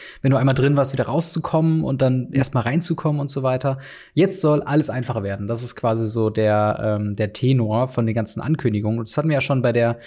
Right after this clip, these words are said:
Premier Play Ankündigung in Tabletop gehabt, von wegen regional beginnen,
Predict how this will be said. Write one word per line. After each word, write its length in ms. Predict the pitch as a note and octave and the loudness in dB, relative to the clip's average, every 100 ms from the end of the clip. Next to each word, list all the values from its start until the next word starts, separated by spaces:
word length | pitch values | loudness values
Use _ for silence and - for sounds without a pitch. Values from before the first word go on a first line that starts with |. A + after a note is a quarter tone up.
| - - | -20 -4
Premier 300 | C3 B2 D3 | 2 4 4
Play 240 | C#3 B2+ | 2 2
Ankündigung 640 | A#2 C#3 C#3 D3+ C#3+ D3 D#3+ | 2 0 2 2 2 0 -2
in 160 | D3 | -2
Tabletop 760 | - D3+ F#3 - - - E3+ - | 0 0 0 -2 -4 -2 -2 0
gehabt, 300 | D#3+ F#3+ - | 0 -2 -2
von 160 | A#2 | 0
wegen 340 | B2 B2 B2+ - _ - | 2 2 -2 -6 _ -4
regional 480 | B2+ D3 D3 C#3 C3+ | 0 2 2 2 2
beginnen, 560 | B2+ A#2+ A#2 A#2+ B2+ | 2 2 2 0 -4